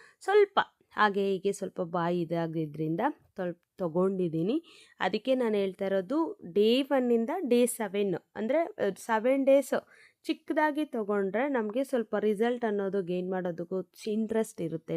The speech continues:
ನೈಂಟಿ ಡೇಸ್, ಫಿಫ್ಟಿ ಡೇಸ್, ಸಿಕ್ಸ್ಟಿ ಡೇಸ್ ಅಂತಂದಾಗ ಒಂದೆರಡು ದಿನ ಮಾಡ್ತೀವಿ. ನಾನ್-, ನಾನು ಮಾಡ್ತೀವಿ ಅಲ್ಲ, ಸಾರಿ,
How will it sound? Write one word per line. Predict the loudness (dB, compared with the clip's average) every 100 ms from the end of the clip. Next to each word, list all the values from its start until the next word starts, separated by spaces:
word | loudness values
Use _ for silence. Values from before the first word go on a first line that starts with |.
| -2
ನೈಂಟಿ | 0 0 -2 -2
ಡೇಸ್, | -2 -2 -2 -4
ಫಿಫ್ಟಿ | -6 -10 _ -6 -4
ಡೇಸ್, | -2 -4 -4
ಸಿಕ್ಸ್ಟಿ | -10 -10 -8 -6
ಡೇಸ್ | -4 -4 -6
ಅಂತಂದಾಗ | -8 -8 -6 -4 -4 -4 0 0 0 -16 -20 -20 -20 -8
ಒಂದೆರಡು | -4 2 4 4 4 2
ದಿನ | 2 2 0 -4 _ -16 -4 0
ಮಾಡ್ತೀವಿ. | 0 0 -2 -2 -2 -4 -4
ನಾನ್-, | -2 2 2 2
ನಾನು | 2 4 2 0 -2
ಮಾಡ್ತೀವಿ | -2 -2 -2 -4 0 0
ಅಲ್ಲ, | 0 -2 -2
ಸಾರಿ, | -2 0